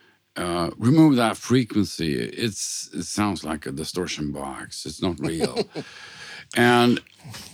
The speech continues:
Speaker 1: b-, because at the be-, in the beginning, as he said that, uh, "Look, we can make, uh, why don't you make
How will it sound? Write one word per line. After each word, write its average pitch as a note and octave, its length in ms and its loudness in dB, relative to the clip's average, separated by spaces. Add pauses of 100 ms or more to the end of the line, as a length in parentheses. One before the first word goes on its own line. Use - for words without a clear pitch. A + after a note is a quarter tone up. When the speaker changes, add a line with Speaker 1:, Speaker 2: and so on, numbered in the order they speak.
(340)
Speaker 1:
b-, E3+ 120 2
because - 560 0 (500)
at C3 160 2
the D3 80 2
be-, D#3 240 8
in D3+ 60 10
the D3 80 6
beginning, D3 400 8
as - 240 -2
he B2+ 120 4
said A2 320 4
that, G#2+ 260 2 (400)
uh, A#2+ 140 -2 (220)
"Look, - 160 2
we C3 80 0
can C#3+ 240 6
make, C#3+ 580 2
uh, B2+ 300 2 (460)
why D3 100 6
don't D3 180 8
you C3+ 60 4
make - 460 2